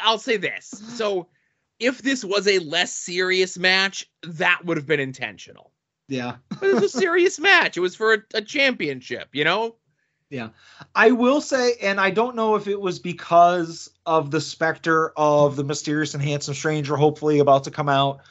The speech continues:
Speaker 2: um, or if it was because this match I feel was, like, less fifty fifty booked. Uh, I did prefer the Young Lions Cup final over this match, and I, I can't quite put my finger on why. Maybe, like I said, it was the fact that,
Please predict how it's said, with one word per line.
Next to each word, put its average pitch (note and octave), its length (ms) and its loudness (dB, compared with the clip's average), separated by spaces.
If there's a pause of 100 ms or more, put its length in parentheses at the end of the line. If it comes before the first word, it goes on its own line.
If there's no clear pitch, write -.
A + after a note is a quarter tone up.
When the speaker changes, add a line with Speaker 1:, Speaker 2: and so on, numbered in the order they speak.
(420)
Speaker 2:
um, C#3+ 420 4
or A3 300 6
if G#3+ 100 -4
it G#3+ 140 -2
was F3 180 -4
because F3 320 -8
this E3 220 -6
match D#3 320 -2
I D3 100 -4
feel D#3 260 -4
was, C#3+ 160 -2
like, C3+ 220 -4
less C#3 420 0
fifty C#3+ 340 -4
fifty C#3 360 -2
booked. C#3 500 2 (380)
Uh, C3+ 200 0
I E3 140 4
did F3+ 340 -6
prefer F#3 680 -2 (380)
the C#3+ 120 -10
Young E3 260 -2
Lions D#3+ 360 -2
Cup D#3+ 280 -4
final E3 500 -6 (180)
over D#3+ 280 0
this D3+ 200 -2
match, F#3 600 -6 (160)
and C#3+ 120 -6
I, C#3+ 180 -2 (160)
I C3 80 -6
can't C#3+ 260 -6
quite D3+ 240 -2
put F3 140 -8
my D3 80 -2
finger C#3+ 260 0
on C#3+ 100 2
why. C3+ 240 2
Maybe, C3 280 -2
like C3 160 -4
I C3+ 40 -2
said, B2+ 240 -2
it A#2 80 -6
was A#2 180 -8
the B2+ 80 -10
fact C3 360 -2
that, A#2+ 240 -2